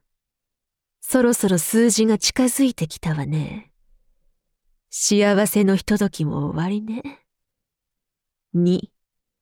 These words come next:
自分の汚物全部飲み干す準備はいい？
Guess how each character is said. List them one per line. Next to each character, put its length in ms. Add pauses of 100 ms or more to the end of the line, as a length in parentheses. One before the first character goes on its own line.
(1120)
自 140
分 260
の 160
汚 40
物 280
全 320
部 80
飲 160
み 120
干 140
す 160
準 220
備 120
は 140
い 60
い？ 540